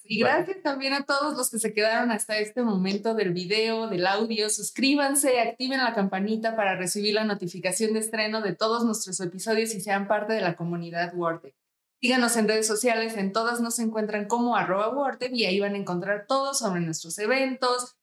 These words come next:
Speaker 1: contenido de podcast, ebooks, artículos, todo, todo sobre nuestros servicios también para emprendedores.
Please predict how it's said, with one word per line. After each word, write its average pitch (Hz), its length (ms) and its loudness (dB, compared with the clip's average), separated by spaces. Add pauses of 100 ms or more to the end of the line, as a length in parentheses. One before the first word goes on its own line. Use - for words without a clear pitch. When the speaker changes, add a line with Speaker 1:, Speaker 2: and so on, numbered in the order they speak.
(120)
Speaker 1:
contenido 208 540 2
de 185 120 -2
podcast, 226 720 -2
ebooks, 226 520 0
artículos, 220 920 0
todo, 254 300 2
todo 247 200 -2
sobre 226 320 2
nuestros 196 340 -2
servicios 214 440 -2
también 180 320 -4
para 196 160 0
emprendedores. 160 800 -8